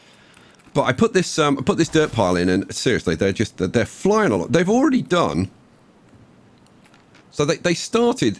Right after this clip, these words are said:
here. They've already done all this. This does need to be wider, though, for sure. One thing I've learned from over here is obviously that the stairs need to be recessed to, to try and make them a bit less visible.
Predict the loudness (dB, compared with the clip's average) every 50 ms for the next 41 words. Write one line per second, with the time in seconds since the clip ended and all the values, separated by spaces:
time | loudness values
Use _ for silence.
0 | -10 -14 -12 -4 -2 0 0 0 -2 -2 -6 -8 -16 _ _ -20 _ _ _ _
1 | _ _ _ _ _ _ _ _ -4 -4 0 2 2 2 2 0 -2 -2 -2 -2
2 | 0 2 2 2 0 0 0 -2 -2 -2 -4 -8 -14 -16 -20 -20 _ _ _ _
3 | _ _ _ _ _ _ _ _ _ _ _ _ -20 -20 -20 -20 -20 -20 -20 -12
4 | -6 -4 -2 2 2 2 2 0 -4 -2 0 0 0 2 2 0 0 0 0 -2
5 | -2 0 0 0 0 0 0 -2 -2 -2 -2 -4 -4 -6 -12 _ _ _ _ _
6 | _ _ _ _ _ _ _ _ _ _ _ _ -16 -14 -14 -8 -4 -2 -2 -2
7 | -2 -4 -2 -2 0 0 0 -2 -4 -8 -10 -14 _ _ _ _ _ _ _ _
8 | _ -20 _ -20 -12 _ -2 0 0 2 2 2 2 2 2 2 2 2 2 2
9 | 2 2 0 -2 -4 -2 0 0 2 2 0 -2 -2 0 0 0 0 0 0 0
10 | 0 0 -2 -4 -6 -6 -6 -4 -2 -2 -2 -2 -4 -4 -2 -4 -4 -2 -2 -2
11 | -2 -2 -4 -6 -2 0 0 0 0 0 -2 -2 0 0 0 0 -2 -2 -2 -2
12 | -2 0 0 0 0 0 0 -2 -2 -4 -4 -4 -4 -6 -10 -14 -16 -20 _ _
13 | -20 -20 -20 _ -20 -20 -20 -20 _ -20 _ -6 -4 -2 -2 -2 -2 -4 -6 -4
14 | -2 -2 -2 0 0 0 -2 -2 -4 -4 -4 -2 -2 -2 -4 -4 -4 -4 -4 -4
15 | -4 -4 -4 -4 -2 -2 -2 -4 -4 -6